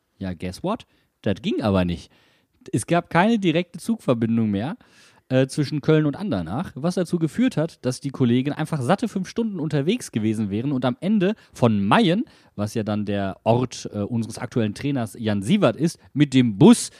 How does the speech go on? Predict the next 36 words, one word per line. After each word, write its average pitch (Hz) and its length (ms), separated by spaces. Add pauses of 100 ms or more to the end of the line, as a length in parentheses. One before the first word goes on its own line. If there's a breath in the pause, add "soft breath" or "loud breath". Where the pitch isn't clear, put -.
(160 soft breath)
nach 151 200
Andernach 165 520
hätten 147 220
jückeln 143 400
müssen, 151 320 (220 soft breath)
von 143 260
wo 185 140
aus 156 200
sie 170 100
den 151 160
nächsten 180 460
Bus 170 300 (220 soft breath)
zum 160 160
eigentlichen 175 480
Endziel 190 360
hätten 139 240
nehmen 131 300
sollen. 113 360 (360)
Also 139 300 (260)
so 196 520 (180 soft breath)
macht 165 200
das 160 100
natürlich 151 360
keinen 147 300
Sinn. 160 260 (280 soft breath)
Und 123 120
wir 120 80
sind 117 180
gute 143 300
Menschen, 131 380
gute 131 240
Freunde, 120 400
also 107 200
haben 117 140
wir 123 80
sie, 113 300